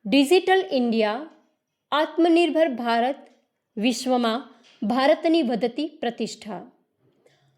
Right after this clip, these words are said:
આજનું ભારત સાંભળે છે નહીં,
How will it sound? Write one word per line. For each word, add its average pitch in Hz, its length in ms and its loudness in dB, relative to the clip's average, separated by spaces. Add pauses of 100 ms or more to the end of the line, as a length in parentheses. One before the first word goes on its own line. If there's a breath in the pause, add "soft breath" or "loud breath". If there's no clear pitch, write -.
(220)
આજનું 359 540 4
ભારત 285 320 -2 (240)
સાંભળે 269 520 0 (380)
છે 339 240 2
નહીં, 302 480 2